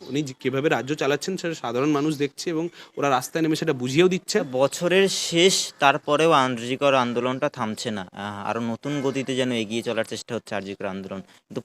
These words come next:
Speaker 2: প্রশাসন বারবার বাধা সৃষ্টি করছে আন্দোলন যাতে বন্ধ হয়ে যায়। কী বলবেন এই বিষয়টা নিয়ে?
Speaker 1: তো প্রথম দিন ধরে চেষ্টা করেছিল, প্রশাসন অনেক কিছু চেষ্টা করেছে। প্রশাসন চেষ্টা করেছে সন্দীপ ঘোষকে কী করে বাঁচানো যায়, সঞ্জয় রায়কে কীভাবে একটা,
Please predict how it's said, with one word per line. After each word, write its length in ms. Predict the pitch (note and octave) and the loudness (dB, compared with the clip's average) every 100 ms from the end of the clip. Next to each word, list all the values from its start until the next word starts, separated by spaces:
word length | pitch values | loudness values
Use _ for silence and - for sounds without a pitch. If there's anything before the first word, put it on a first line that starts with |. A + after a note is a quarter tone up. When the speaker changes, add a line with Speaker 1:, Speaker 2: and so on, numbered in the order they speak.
| - | -6
Speaker 2:
প্রশাসন 680 | B2 - E3+ - G3 G3 | -6 -2 -2 -2 -2 0
বারবার 400 | D3 B2+ C3 C3+ | 4 4 4 2
বাধা 220 | B2 A#2 | 2 2
সৃষ্টি 320 | A2+ G#2+ - G#2+ | 0 -6 -10 -6
করছে 280 | G#2+ - | -6 -4
আন্দোলন 440 | C3+ A2 G#2+ A2 A2 | -4 -2 -4 -4 -4
যাতে 180 | G#2+ B2+ | -4 -4
বন্ধ 260 | G#2 F#2+ | -6 -6
হয়ে 140 | F#2+ F#2+ | -6 -6
যায়। 120 | F#2+ | -8
কী 80 | B2 | -8
বলবেন 320 | A#2+ B2+ B2 | -6 -4 -4
এই 100 | G#2+ | -6
বিষয়টা 360 | G2 G2 G#2 G2 | -8 -8 -10 -10
নিয়ে? 320 | F#2+ - - - _ | -14 -12 -14 -14 _
Speaker 1:
তো 80 | C#4 | -8
প্রথম 360 | E3+ D3 F3+ | -4 -2 -2
দিন 160 | E3+ F3 | 0 0
ধরে 160 | E3+ E3+ | 2 2
চেষ্টা 300 | C3+ - A#2 | -2 -4 -6
করেছিল, 360 | G#2+ G2+ G#2 | -6 -6 -10
প্রশাসন 460 | G2+ A#2+ D3 C#3+ C#3+ | -8 -6 -6 -4 -4
অনেক 200 | B2 D3+ | -4 -6
কিছু 160 | E3 D#3 | -6 -4
চেষ্টা 320 | C3+ A2 A2+ | -4 -4 -6
করেছে। 340 | G2 G2 - | -6 -8 -10
প্রশাসন 440 | G2 A2+ C3 C3 C3+ | -10 -8 -6 -6 -6
চেষ্টা 280 | B2+ - C3+ | -8 -6 -6
করেছে 440 | C3+ C3+ D3+ C#3+ | -4 -2 -2 -2
সন্দীপ 320 | C#3 D3 C#3+ C3+ | -2 -2 -2 -2
ঘোষকে 260 | C#3 - | -4 -4
কী 100 | C3+ | -4
করে 160 | B2+ B2+ | 0 2
বাঁচানো 340 | A2 G#2+ G#2 | 0 -4 -6
যায়, 180 | F#2+ F#2+ - - - - | -8 -8 -10 -6 -2 0
সঞ্জয় 380 | C#3+ D3+ D3+ D3 | 0 4 4 6
রায়কে 320 | C#3 C#3+ D3+ | 6 4 2
কীভাবে 340 | D#3 C#3+ C#3 | 2 2 4
একটা, 420 | C#3 - C#3+ C#3 | 4 2 2 2